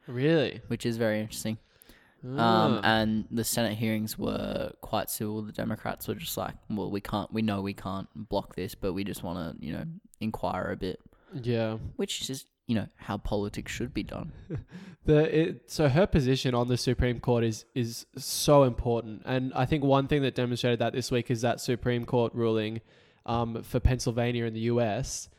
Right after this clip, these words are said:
Speaker 1: where, uh, s-, uh, they basically decided that votes could be count-, mail-in ballots could be counted in Pennsylvania,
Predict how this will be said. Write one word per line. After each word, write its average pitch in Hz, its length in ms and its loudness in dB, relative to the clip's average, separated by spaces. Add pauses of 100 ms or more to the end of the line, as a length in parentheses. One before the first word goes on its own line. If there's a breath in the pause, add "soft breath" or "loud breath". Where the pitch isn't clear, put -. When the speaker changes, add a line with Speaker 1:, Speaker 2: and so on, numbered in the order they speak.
(300 soft breath)
Speaker 1:
where, 120 600 2 (120)
uh, 131 60 0
s-, - 260 -2
uh, 117 380 0 (420)
they 127 140 4
basically 120 580 2
decided 117 760 0 (440 soft breath)
that 113 340 2
votes 120 420 0
could 123 220 -2
be 120 100 0
count-, 117 280 0
mail-in 123 440 2 (120)
ballots 113 360 2
could 120 200 -4
be 123 80 -2
counted 113 420 -2
in 110 140 -2
Pennsylvania, 110 840 -2